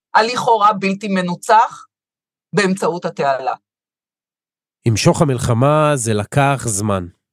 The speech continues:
Speaker 2: ליתר דיוק, כמעט שנתיים חלפו עד שהתעלה נפתחה מחדש למעבר אוניות.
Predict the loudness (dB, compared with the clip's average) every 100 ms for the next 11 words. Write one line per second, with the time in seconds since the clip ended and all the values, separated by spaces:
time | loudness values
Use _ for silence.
0 | -4 2 2 2 0 2 2 2 -2 -20
1 | -12 0 0 2 -2 0 2 2 4 0
2 | 0 -2 0 0 2 0 0 -2 0 0
3 | 2 0 0 -2 -4 -6 -2 0 2 -2
4 | -4 0 2 2 0 -2 0 0 0 0
5 | 0 -2 -4 -6 -16